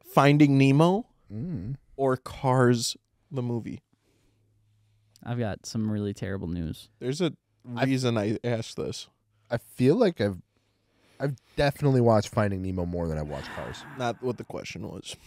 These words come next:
Speaker 2: And I would probably choose Finding Nemo over Cars.
Speaker 1: Okay.
Speaker 3: Listen, I gotta say it.
Speaker 1: He's never seen it.
Speaker 2: There it is.
Speaker 3: Uh, I've watched a portion of Cars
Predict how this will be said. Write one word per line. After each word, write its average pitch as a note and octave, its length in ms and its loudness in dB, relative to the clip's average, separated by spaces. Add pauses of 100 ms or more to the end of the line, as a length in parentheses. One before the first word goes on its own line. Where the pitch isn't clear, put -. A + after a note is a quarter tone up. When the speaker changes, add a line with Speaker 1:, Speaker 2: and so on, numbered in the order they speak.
(140)
Speaker 2:
And G#2+ 120 -6
I A2+ 80 2
would A2 160 0
probably A#2 420 4
choose F#2 260 -2
Finding E2 320 -6
Nemo D2 200 -10
over - 280 -16
Cars. - 280 -18 (120)
Speaker 1:
Okay. A2 160 -8 (280)
Speaker 3:
Listen, - 460 -10 (1080)
I F#2+ 40 -14
gotta - 200 -14
say D2+ 220 -12
it. - 120 -12
Speaker 1:
He's B2+ 280 -2
never A#2 200 -2
seen A2 300 -6
it. - 140 -8 (580)
Speaker 2:
There F#2 160 -12
it C#2 80 -10
is. C2+ 220 -12 (1700)
Speaker 3:
Uh, G2+ 320 -8 (460)
I've B2 320 -8
watched G#2+ 460 -12
a - 80 -20
portion D3+ 680 -10 (300)
of D#3 300 0
Cars G2 580 -12